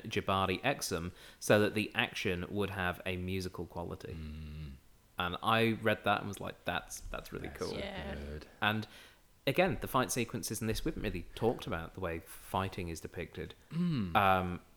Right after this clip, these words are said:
Speaker 1: it's very, it feels very different from other superhero films. I don't know if it's
Speaker 2: Mm.
Speaker 1: because there were less C G I style, like, mega punches,
Speaker 2: Well,
Speaker 1: like,
Speaker 2: that's
Speaker 1: less shield throwing.
Speaker 2: The only big C G I sequence is at the end,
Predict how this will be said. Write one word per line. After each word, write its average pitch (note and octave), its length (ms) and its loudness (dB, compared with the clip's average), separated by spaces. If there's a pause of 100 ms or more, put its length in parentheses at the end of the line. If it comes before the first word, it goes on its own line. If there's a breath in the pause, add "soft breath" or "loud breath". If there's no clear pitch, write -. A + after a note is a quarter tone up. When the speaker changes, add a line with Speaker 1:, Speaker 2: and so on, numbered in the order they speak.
(180)
Speaker 1:
it's - 320 0
very, A#2 1040 0 (580)
it B2+ 160 6
feels D3 320 4
very A#2 200 6
different G2 460 -2 (100)
from F#2+ 220 -2
other F#2 220 -4
superhero E2+ 420 -2
films. E2 260 -4
I G#2 120 0
don't B2 180 2
know B2 60 -2
if B2 100 2
it's F#2 120 0
Speaker 2:
Mm. - 40 -6
Speaker 1:
because A2+ 240 -4
there F#2+ 120 -4
were F#2 80 2
less F#2 680 0 (600 soft breath)
C - 340 2
G G2 180 0
I F#2+ 160 2
style, F#2 420 2
like, F2 300 -2
mega F2+ 380 0
punches, E2+ 920 -6
Speaker 2:
Well, F2 100 2
Speaker 1:
like, E2 60 0
Speaker 2:
that's A2+ 140 4
Speaker 1:
less A#2+ 360 4
shield F#2+ 480 2
throwing. F2 600 0 (320)
Speaker 2:
The A#2 100 2
only A2 120 2
big G2+ 220 -2
C G#2 220 0
G F#2 140 -2
I F#2+ 100 2
sequence F2+ 480 -4
is F2+ 120 -6
at F2+ 120 -4
the F2+ 140 -2
end, F2 360 -4